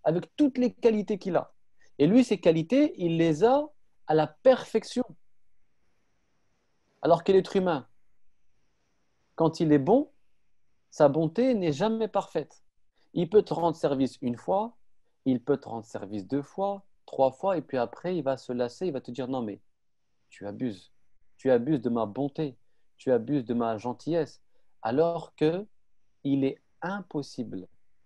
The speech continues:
d'abuser de la gentillesse d'Allah subhanahu wa ta'ala, de sa miséricorde. Impossible, ça n'existe pas. Jamais Allah ne va dire à ses créatures, «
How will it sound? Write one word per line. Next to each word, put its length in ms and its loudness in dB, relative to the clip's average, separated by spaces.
d'abuser 840 0
de 100 -2
la 120 4
gentillesse 460 -6
d'Allah 280 -4
subhanahu 220 -12
wa 40 -20
ta'ala, 300 -14
de 120 -6
sa 160 -6
miséricorde. 640 -6
Impossible, 560 -8
ça 80 -8
n'existe 460 -10
pas. 180 -16
Jamais 640 4
Allah 560 4
ne 120 4
va 180 6
dire 200 0
à 60 2
ses 140 -4
créatures, « 580 -2